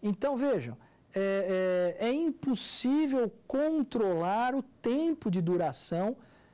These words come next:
do julgamento definitivo dessas impugnações de crédito. Nesse sentido, é muito comum que, ao término do prazo de dois anos de fiscalização judicial,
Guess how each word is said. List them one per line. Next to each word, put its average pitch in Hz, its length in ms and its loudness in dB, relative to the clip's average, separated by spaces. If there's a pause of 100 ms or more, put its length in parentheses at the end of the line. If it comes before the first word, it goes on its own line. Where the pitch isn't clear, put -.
(200)
do 254 140 2
julgamento 226 540 0
definitivo 233 1160 0 (400)
dessas 190 540 0
impugnações 147 640 -4
de 135 80 -4
crédito. - 540 -10 (540)
Nesse 269 300 0
sentido, 202 680 -2 (240)
é 247 100 -2
muito 285 300 0
comum 180 420 0
que, 127 380 -2 (560)
ao 233 220 0
término 247 840 0
do 165 140 0
prazo 190 500 -2
de 165 120 0
dois 156 500 0
anos 220 380 0
de 147 160 -2
fiscalização 151 1000 -4
judicial, 143 720 -2